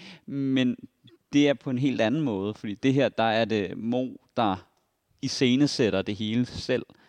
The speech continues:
Han får egentlig bare bolden på kanten, eller placerer sig i positioner, hvor det er ham, der er med til også at sætte det op og orkestrere det. Og det er jo, det er jo der, hvor at man går fra, at være wow, til at være helt oppe på duberen, fordi man ved, at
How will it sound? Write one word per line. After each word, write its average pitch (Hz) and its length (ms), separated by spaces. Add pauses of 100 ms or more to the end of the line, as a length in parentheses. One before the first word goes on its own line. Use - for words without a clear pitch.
(160)
Han 113 180
får 123 140
egentlig 107 220
bare 104 120
bolden 101 360
på 90 60
kanten, 123 580 (160)
eller 101 320 (200)
placerer 107 360
sig 113 120
i 107 40
positioner, 107 640
hvor 98 200
det 98 60
er 98 40
ham, 101 220
der 104 60
er 107 40
med 110 180
til 101 180
også 107 300
at 104 200
sætte - 400 (120)
det 110 180
op 98 280
og 95 240
orkestrere 98 600
det. - 140 (320)
Og 107 140
det 113 60
er 107 40
jo, 95 80 (140)
det 123 60
er 110 60
jo 104 60 (100)
der, 110 240
hvor 107 340
at 95 100
man 98 180
går 104 260
fra, 90 400 (1080)
at 104 140
være 92 300 (480)
wow, 107 560
til - 160
at 95 240
være 92 200 (140)
helt 123 260
oppe 107 140
på 113 60
duberen, 110 380
fordi 107 160
man 107 240
ved, 127 260
at - 220